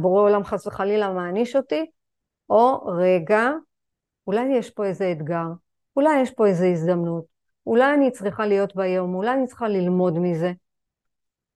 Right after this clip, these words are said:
זה מה שחשוב. ה-, הדבר האחרון שאיתו אני אסיים, שבכל דבר,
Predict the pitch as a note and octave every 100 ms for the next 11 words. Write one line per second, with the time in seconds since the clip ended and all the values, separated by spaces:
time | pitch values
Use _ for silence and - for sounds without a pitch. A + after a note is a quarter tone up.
0 | _ _ _ - E3 G#3+ A3+ G#3 - F3+
1 | G3+ E3+ D3 - _ _ _ _ _ _
2 | _ - F#3 F#3 F3+ F3+ F3 F3 _ _
3 | _ _ _ - F3 F3+ - F#3 D#3 A3
4 | B3+ C4 C4 G#3 - F#3+ F3 G#3 G3+ F3+
5 | - F3+ - G3 G3 F#3+ F3+ - F3 F3
6 | E3+ D#3+ - _ - F3+ F#3 A#3 A3+ G3+
7 | F#3+ G3+